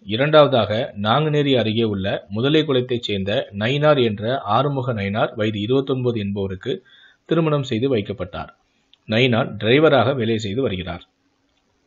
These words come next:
இந்த தம்பதிக்கு கடந்த ஐந்து மாதங்களுக்கு முன்பு பெண் குழந்தையும் பிறந்தது. இதையொட்டி வித்யா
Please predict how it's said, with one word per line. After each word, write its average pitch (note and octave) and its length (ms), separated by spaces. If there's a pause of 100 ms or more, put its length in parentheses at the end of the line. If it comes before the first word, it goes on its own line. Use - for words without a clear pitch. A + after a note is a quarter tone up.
(140)
இந்த C3+ 240
தம்பதிக்கு C3+ 580
கடந்த A2+ 400
ஐந்து D3 360
மாதங்களுக்கு A#2 540
முன்பு G2 440
பெண் C3+ 220
குழந்தையும் A2+ 480
பிறந்தது. F#2 420 (540)
இதையொட்டி D3 440
வித்யா A2+ 400